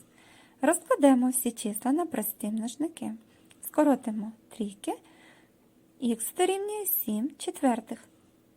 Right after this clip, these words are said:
Так як це неправильний дріб, то виділимо цілу частину. Буде одна ціла три четвертих. Цей дріб три четвертих можна перетворити в скінчений десятковий дріб. Перетворюємо. Я надаю перевагу із цьому способу.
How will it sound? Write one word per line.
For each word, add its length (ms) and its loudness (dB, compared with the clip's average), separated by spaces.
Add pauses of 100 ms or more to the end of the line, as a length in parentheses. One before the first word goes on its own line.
(200)
Так 220 0
як 100 0 (100)
це 100 2
неправильний 600 0
дріб, 360 -2 (320)
то 120 4
виділимо 540 2
цілу 400 -4
частину. 580 -6 (300)
Буде 220 4
одна 220 0
ціла 320 -2
три 220 0
четвертих. 600 -8 (520)
Цей 300 6
дріб 440 0
три 220 0
четвертих 640 -2
можна 400 0
перетворити 600 -2
в 40 -6
скінчений 580 -2
десятковий 640 -4
дріб. 220 -2 (540)
Перетворюємо. 640 4 (1040)
Я 280 4
надаю 320 6
перевагу 480 4
із 120 0
цьому 260 0
способу. 560 -8